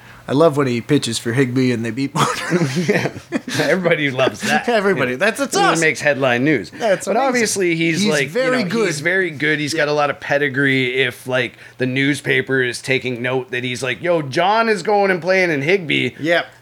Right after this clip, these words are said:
Speaker 2: Maybe that's a little sketchy. I don't know if that's what they're kind of implying, but
Speaker 1: But,
Speaker 2: anyway.
Speaker 1: yeah.
Speaker 2: He's making the news
Speaker 1: He's
Speaker 2: anyway.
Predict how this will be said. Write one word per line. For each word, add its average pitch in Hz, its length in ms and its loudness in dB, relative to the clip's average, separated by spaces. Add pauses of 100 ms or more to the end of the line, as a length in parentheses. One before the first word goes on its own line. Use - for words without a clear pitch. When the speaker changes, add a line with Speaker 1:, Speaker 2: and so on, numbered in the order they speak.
Speaker 2:
Maybe 127 200 -2
that's 123 240 -2
a 113 60 -6
little 117 180 -6
sketchy. 110 480 -2
I 113 80 0
don't 113 140 2
know 104 80 -2
if 95 100 -10
that's 95 240 -8
what 98 140 -6
they're 101 160 -6
kind 95 220 -2
of 87 80 -12
implying, 101 480 0
but 104 100 -6
Speaker 1:
But, 175 180 2
Speaker 2:
anyway. 95 140 -12
Speaker 1:
yeah. 285 160 0 (160)
Speaker 2:
He's 170 180 2
making 190 320 2
the 147 100 4
news 113 360 0
Speaker 1:
He's 220 220 2
Speaker 2:
anyway. 233 40 -4